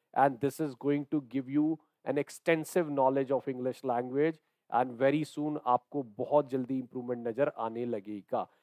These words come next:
इन सबको आप रेप्लिकेट करिए अपनी डेली लाइफ में, है ना? और thank you so much जुड़ने के लिए। My name is Deepak, keep supporting। आठ बजे मेरा YouTube वीडियो है, वो जरूर देखिए,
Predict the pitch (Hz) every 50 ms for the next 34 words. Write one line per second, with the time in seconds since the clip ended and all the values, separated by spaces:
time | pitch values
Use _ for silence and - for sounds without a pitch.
0 | _ _ _ - 135 135 143 - - - 151 139 - _ - 160 156 143 135 -
1 | - 117 117 113 - - 139 139 131 - 139 135 - _ - 139 135 139 143 135
2 | 131 - 135 139 127 120 131 127 131 139 135 127 131 135 131 127 - - 147 175
3 | 220 240 - _ _ _ _ _ 101 120 143 165 139 - - _ _ _ _ -
4 | 117 - - _ 131 131 131 127 - 156 143 - - 139 135 135 135 139 135 117
5 | 104 123 127 123 123 135 139 127 - 143 139 139 151 160 151 135 123 123 127 127
6 | 135 131 139 131 117 107 117 120 120 - - 156 165 - _ _ _ 139 143 139
7 | - - 180 160 - 135 135 120 - 160 170 185 202 202 _ _ _ _ _ _
8 | _ - 127 143 156 - - 131 135 127 127 151 147 139 139 139 139 135 123 113
9 | 117 131 131 - 151 156 151 135 131 139 135 139 143 147 147 135 151 151 175 208
10 | - _ _ _ _ _ 110 117 104 - - 123 123 139 151 147 135 135 143 135
11 | - - 151 151 160 196